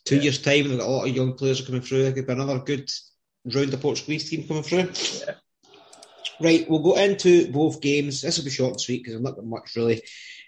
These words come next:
Speaker 1: And I believe the teams are starting to get a bit samey. There's not
Speaker 2: Yeah.
Speaker 1: much,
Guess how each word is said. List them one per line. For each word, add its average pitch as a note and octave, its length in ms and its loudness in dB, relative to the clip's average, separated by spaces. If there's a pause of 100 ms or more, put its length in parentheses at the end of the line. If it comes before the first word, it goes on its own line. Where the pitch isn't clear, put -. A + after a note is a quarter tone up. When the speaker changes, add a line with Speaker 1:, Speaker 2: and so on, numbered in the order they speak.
Speaker 1:
And A#2 460 0
I G#2 160 0
believe C3 300 6
the - 40 -4
teams B2 200 2
are - 20 0
starting A#2+ 320 -2
to A2+ 40 0
get A#2+ 260 -4 (360)
a A#2 80 -2
bit C3+ 160 -2
samey. D#3+ 560 4 (320)
There's A#2 160 -4
not C#3+ 140 2
Speaker 2:
Yeah. C3 120 0
Speaker 1:
much, A#2+ 120 -6